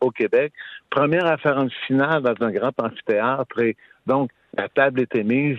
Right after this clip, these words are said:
Kim est arrivée. Et c'est pas terminé pour, euh, Marie-Ève. On a aussi de beaux projets pour elle qui s'en viennent à court terme. Donc, euh, avoir Marie-Ève Ducaire, Kim Clavel dans la même équipe avec Oscar Rivas,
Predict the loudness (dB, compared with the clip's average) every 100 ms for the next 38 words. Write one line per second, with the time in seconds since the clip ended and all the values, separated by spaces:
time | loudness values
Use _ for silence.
0 | -8 -6 -2 -2 -2 -2 -2 -2 -2 -2
1 | -8 -14 -8 -2 0 0 0 0 2 2
2 | 2 2 2 2 2 4 4 4 2 0
3 | 0 2 2 0 0 0 0 -2 -8 -2
4 | -2 -2 -6 _ _ -2 0 0 0 0
5 | 0 2 2 0 0 2 2 0 -4 -8
6 | -2 -2 0 0 0 2 0 0 -2 -2
7 | -2 -2 -2 -2 -4 -12 -16 -2 0 0
8 | -2 0 2 2 -2 -10 -18 -6 0 0
9 | 2 2 4 2 2 0 2 2 0 0
10 | -2 -8 -14 -6 -2 0 0 -2 -4 -2
11 | -2 -2 0 2 4 2 2 2 0 2
12 | 2 2 2 2 0 0 -2 -4 -8 _
13 | -6 -2 -2 0 -2 -2 -2 0 0 0
14 | 2 2 0